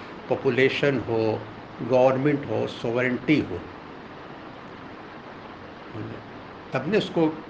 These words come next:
as a country recognize किया जाएगा। यहाँ कुछ अजीब व गरीब वेग स्थिति है। दुनिया में एक सौ तिरानवे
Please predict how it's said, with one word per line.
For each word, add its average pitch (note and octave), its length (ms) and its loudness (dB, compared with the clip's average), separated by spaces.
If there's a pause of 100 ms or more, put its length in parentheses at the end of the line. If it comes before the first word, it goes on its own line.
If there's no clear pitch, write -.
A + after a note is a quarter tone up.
as A#2 100 4
a B2 100 4
country A#2+ 500 2
recognize A#2 460 0
किया A#2 200 0
जाएगा। G#2+ 480 2 (1900)
यहाँ B3+ 380 6
कुछ - 340 0
अजीब G#3 340 2
व F3+ 80 8
गरीब F3 300 4 (200)
वेग G3 380 8
स्थिति - 420 -4
है। - 240 -6 (1120)
दुनिया D#3+ 340 8
में E3+ 120 8
एक D#3+ 120 6
सौ - 180 2
तिरानवे D#3 760 8